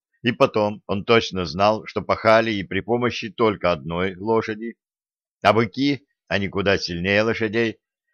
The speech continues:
так что использовать в одиночку их вполне реально.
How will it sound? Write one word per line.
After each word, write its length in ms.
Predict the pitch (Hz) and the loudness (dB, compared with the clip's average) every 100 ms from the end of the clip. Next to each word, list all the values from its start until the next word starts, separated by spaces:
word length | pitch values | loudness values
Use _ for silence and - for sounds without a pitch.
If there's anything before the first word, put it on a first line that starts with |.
| _ | _
так 200 | - 127 | 2 2
что 200 | - 117 | 2 -2
использовать 680 | 113 - 120 113 110 113 - | -2 -2 -2 0 0 -4 -6
в 180 | 90 110 | -8 -2
одиночку 540 | 113 110 127 131 - | 0 0 -2 -4 -4
их 320 | 101 101 - - | -6 -6 -8 -6
вполне 360 | - 175 131 104 | 0 0 2 2
реально. 560 | 104 80 60 55 - | 4 2 -2 -14 -20